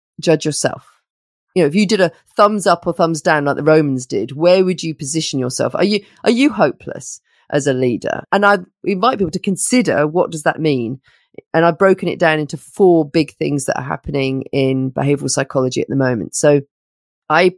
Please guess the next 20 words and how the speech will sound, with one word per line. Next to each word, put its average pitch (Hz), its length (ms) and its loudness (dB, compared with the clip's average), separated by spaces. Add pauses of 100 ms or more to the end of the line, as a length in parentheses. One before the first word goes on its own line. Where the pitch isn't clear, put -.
play 196 300 2
with 180 140 -4
the 170 60 -2
word 156 220 0
hopeless 143 380 -4
and 135 100 -12
talk 131 140 -12
about 131 180 -6
hope. 123 300 -8 (880)
And 175 100 2
the 180 80 0
first 226 560 2
thing 196 160 0
you 180 140 0
have 170 120 -6
to 160 80 -8
do 156 160 -2
is 147 140 -4
take - 380 -6
responsibility 151 1400 -2